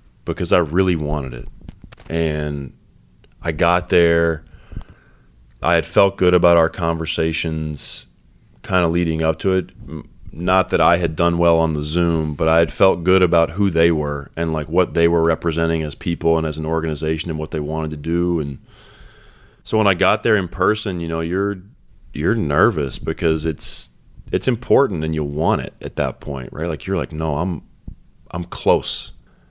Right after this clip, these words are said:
And so when I got to sit with all of them individually, you know, for over an hour, each person, and got to have individual conversations. And after every conversation, I was like, "I thought we got along great, and I, I think this person is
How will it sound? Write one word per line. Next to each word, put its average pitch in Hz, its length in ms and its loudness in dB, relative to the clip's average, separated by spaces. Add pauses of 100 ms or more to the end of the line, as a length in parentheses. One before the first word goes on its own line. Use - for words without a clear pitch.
And 85 120 -2
so 95 120 6
when 95 120 4
I 92 100 4
got 110 180 4
to 90 80 2
sit - 180 4
with 85 120 6
all 101 200 6
of 101 40 4
them 87 160 4
individually, 78 800 2
you 85 100 -4
know, 76 120 -2
for 76 480 -2 (180)
over 92 300 2
an 78 80 2
hour, 80 320 2
each 85 220 -4
person, 85 360 -2
and 67 260 -10 (520)
got 85 160 2
to 87 100 -6
have 85 240 0
individual 82 460 0
conversations. 80 800 -2
And 73 180 -4 (600)
after 98 320 -6 (100)
every 101 260 4
conversation, 82 720 -2
I 73 60 -4
was 69 160 -8
like, 69 260 -10 (680)
"I - 60 -12
thought 90 240 0
we 87 100 0
got 78 200 0
along 76 280 -4
great, 76 240 -4
and 71 100 -8
I, 64 140 -16
I 73 60 -16
think - 460 -12
this 85 180 -8
person 87 480 -8
is - 460 -10